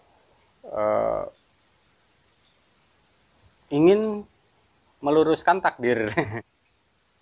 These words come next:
Ya, dengan insya Allah saya berusaha itu menciptakan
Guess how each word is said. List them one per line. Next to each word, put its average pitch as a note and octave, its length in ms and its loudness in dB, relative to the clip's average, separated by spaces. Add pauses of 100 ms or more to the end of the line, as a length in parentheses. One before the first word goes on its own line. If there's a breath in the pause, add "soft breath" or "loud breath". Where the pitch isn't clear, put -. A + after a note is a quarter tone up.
(480)
Ya, D3+ 320 2
dengan B2+ 240 -6
insya B2 240 -4
Allah A#2 160 -2
saya A2 240 -4
berusaha G#2+ 640 -10
itu - 480 -8
menciptakan C#3 800 -4